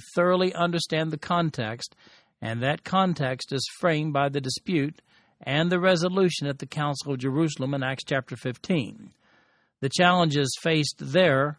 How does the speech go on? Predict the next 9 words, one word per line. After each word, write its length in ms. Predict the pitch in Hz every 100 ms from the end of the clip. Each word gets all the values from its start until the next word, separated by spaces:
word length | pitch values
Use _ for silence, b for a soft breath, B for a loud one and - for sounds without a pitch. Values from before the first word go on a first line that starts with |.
| -
are 160 | 135 135
completely 640 | - 127 - 175 202 190
resolved 560 | 185 175 151 139 143 139
with 120 | 123
the 100 | 139
writing 400 | 156 151 139 139
of 320 | 123 120 120
this 240 | 147 160 160
epistle, 560 | - 185 - - -